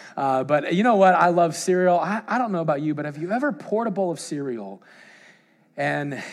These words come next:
you know, it's, it's like the end of the box, and you pour it,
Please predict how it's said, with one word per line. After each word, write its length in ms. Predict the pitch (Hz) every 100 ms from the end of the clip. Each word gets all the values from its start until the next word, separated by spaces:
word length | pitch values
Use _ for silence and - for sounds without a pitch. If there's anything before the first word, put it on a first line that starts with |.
| -
you 80 |
know, 160 | 208 180
it's, 320 | 156 151 - -
it's 180 | 147 180
like 200 | 175 -
the 140 | 156
end 260 | 170 185 175
of 100 | 156
the 80 |
box, 720 | 160 135 110 120 - - - - _ _ _ _ _ _ _ 120
and 120 | 123
you 160 | 147
pour 380 | 165 - 160 139
it, 240 | 131 131